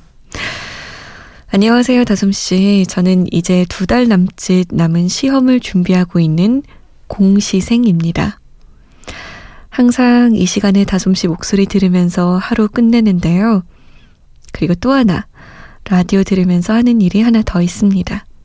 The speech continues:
그건 이 시험을 준비하는 절 응원해주는 여자친구에게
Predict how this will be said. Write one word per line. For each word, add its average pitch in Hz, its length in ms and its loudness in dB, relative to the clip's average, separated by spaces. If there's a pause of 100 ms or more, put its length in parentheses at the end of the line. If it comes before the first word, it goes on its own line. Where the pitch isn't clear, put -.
(380)
그건 180 500 0 (760)
이 196 160 4
시험을 247 640 2
준비하는 180 640 0
절 175 420 0
응원해주는 202 720 2
여자친구에게 180 920 -2